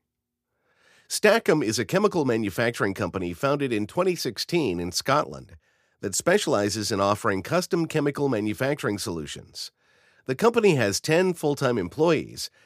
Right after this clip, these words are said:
and last year achieved year-on-year growth of nearly forty percent. Stackham also has established partnerships in Africa, Saudi Arabia, and Australia,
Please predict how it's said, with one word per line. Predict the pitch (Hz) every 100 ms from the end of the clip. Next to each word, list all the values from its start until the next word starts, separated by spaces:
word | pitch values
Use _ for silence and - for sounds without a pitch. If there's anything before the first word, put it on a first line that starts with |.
| _
and | - 110
last | 120 196 220 110
year | 92
achieved | 90 - 117 101
year-on-year | 98 123 202 170 143 104
growth | 85 120 151 175
of | 123
nearly | 107 104 98 92
forty | - 165 196 104
percent. | 98 85 139 120 - - _ _ _ _ _ _ -
Stackham | - 170 170 131
also | 156 202 156
has | 117 104
established | 98 - 110 110 98 -
partnerships | - 175 170 117 - 95 -
in | 82
Africa, | 80 104 139 135 151 170 -
Saudi | - 123 127 95
Arabia, | 95 117 127 120 123
and | 90 135 151
Australia, | 135 - 156 170 185 -